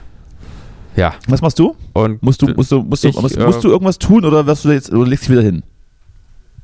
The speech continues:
Speaker 1: Ich pack meine Matroschka-Sammlung ein.
Speaker 2: Ja. Und
Speaker 1: Äh,
Speaker 2: verkaufst du bei eBay
Speaker 1: stell die in die
Speaker 2: Kleinanzeigen.
Speaker 1: Kiste.
Speaker 2: Zu verschenken.
Speaker 1: <laughs> Ja. Ja.
Speaker 2: Ja, dann viel Spaß dabei. Dann hören wir uns nächste Woche. Ähm,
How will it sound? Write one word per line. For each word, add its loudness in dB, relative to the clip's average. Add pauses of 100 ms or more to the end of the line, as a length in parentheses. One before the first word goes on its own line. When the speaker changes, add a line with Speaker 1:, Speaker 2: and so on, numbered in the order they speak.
(180)
Speaker 1:
Ich -2
pack 0
meine 0
Matroschka-Sammlung -2
ein. 0
Speaker 2:
Ja. 0 (480)
Und 2
Speaker 1:
Äh, -4
Speaker 2:
verkaufst 0
du 0
bei 2
eBay 2
Speaker 1:
stell 2
die -2
in -4
die -4
Speaker 2:
Kleinanzeigen. 0 (400)
Speaker 1:
Kiste. -12 (420)
Speaker 2:
Zu 2
verschenken. -2
Speaker 1:
<laughs> -16 (1040)
Ja. 0 (1300)
Ja. 0 (560)
Speaker 2:
Ja, 4
dann 2
viel 2
Spaß -2
dabei. 0
Dann 2
hören 2
wir 2
uns -4
nächste 0
Woche. 2
Ähm, -2